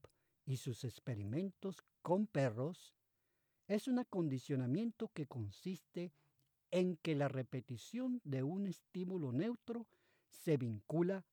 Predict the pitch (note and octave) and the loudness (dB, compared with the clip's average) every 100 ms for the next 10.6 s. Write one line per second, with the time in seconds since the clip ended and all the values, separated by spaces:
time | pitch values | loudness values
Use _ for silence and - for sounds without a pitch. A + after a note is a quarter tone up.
0 | _ - F2+ F#2 B2 C3 C#3+ D#3 - _ | _ -10 -8 -4 0 2 2 0 -8 _
1 | C#3+ B2 C3 - - G#2 D#2+ _ G#2 - | -8 0 0 0 -6 -8 -8 _ -20 -20
2 | _ _ _ _ _ _ _ _ _ - | _ _ _ _ _ _ _ _ _ -2
3 | C3+ A2+ - D#3+ F#3 - G2+ G#2 _ _ | -2 -2 2 6 6 2 -10 -20 _ _
4 | _ _ _ _ _ _ _ _ _ _ | _ _ _ _ _ _ _ _ _ _
5 | _ _ _ - F3 E3+ E3 E3 F3 - | _ _ _ 6 6 8 4 4 2 0
6 | F3 A3+ C#4+ C4+ - D3+ E3 - F3 E3 | -4 -4 -2 -4 0 0 0 -2 -6 -4
7 | E3+ F3+ F3+ - C#3 A#2 G2+ G2+ C3+ C#3 | -4 -2 -4 -4 -2 -2 -6 -8 -2 -2
8 | E3 G3 - _ _ D3 C3+ B2 A2+ G#2 | -2 -6 -14 _ _ -4 -2 -2 -4 -6
9 | A2 - C#3 D3+ D#3 - A#2+ A2 A2+ G3+ | -12 -6 -4 -2 -4 -6 -8 -4 -2 -2
10 | G#3 - C3 G#2+ G#2+ | -4 -2 -2 -2 -6